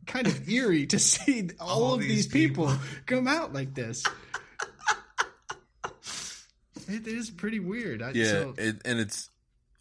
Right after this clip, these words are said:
Speaker 3: I heard, uh, Michael Malice say, like, too, you know, he's like, "People call this, like, a mistake."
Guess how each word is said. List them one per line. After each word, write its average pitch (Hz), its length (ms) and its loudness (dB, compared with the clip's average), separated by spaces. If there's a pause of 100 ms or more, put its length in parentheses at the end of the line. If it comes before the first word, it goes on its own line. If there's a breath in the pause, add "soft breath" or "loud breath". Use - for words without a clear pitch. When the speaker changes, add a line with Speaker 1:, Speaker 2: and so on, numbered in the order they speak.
(140)
Speaker 3:
I 107 80 0
heard, 147 240 2
uh, 104 320 2
Michael 107 340 -4
Malice 101 460 0
say, 95 300 -4
like, 90 320 -6
too, 92 280 -4
you 87 140 -6
know, 87 120 -6
he's 90 180 -8
like, 85 140 -8
"People 120 240 -6
call 107 280 -2
this, 101 260 -2
like, 104 140 -6
a 87 60 -8
mistake." 90 760 -2